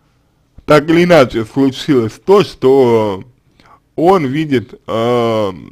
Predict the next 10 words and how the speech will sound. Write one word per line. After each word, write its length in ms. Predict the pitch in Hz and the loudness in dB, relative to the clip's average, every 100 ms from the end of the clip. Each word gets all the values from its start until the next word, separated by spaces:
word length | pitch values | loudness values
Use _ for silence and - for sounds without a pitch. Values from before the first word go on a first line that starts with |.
| 50 - _ _ _ _ _ _ _ _ _ _ - | -20 -20 _ _ _ _ _ _ _ _ _ _ -4
своей 320 | 139 131 139 | 2 4 2
маме, 360 | 156 185 165 113 | 0 -2 -2 -2
вот, 340 | 131 143 - - | -2 -4 -8 -8
собственно, 800 | 135 - 131 113 107 92 64 - - _ _ _ _ _ | -8 -8 -12 -8 -6 -6 -8 -14 -20 _ _ _ _ _
все, 500 | - - 127 101 - _ _ _ _ _ _ | -16 -2 0 0 -6 _ _ _ _ _ _
как 260 | - 113 - | -10 -10 -8
вы 100 | 107 | -10
говорите. 500 | 104 104 107 - _ _ _ _ _ _ _ _ - | -8 -10 -12 -16 _ _ _ _ _ _ _ _ -12
Вот. 340 | 107 104 - _ _ _ _ _ _ _ _ _ _ _ _ | -10 -10 -12 _ _ _ _ _ _ _ _ _ _ _ _
И 440 | - 117 123 123 | -10 -4 -2 -2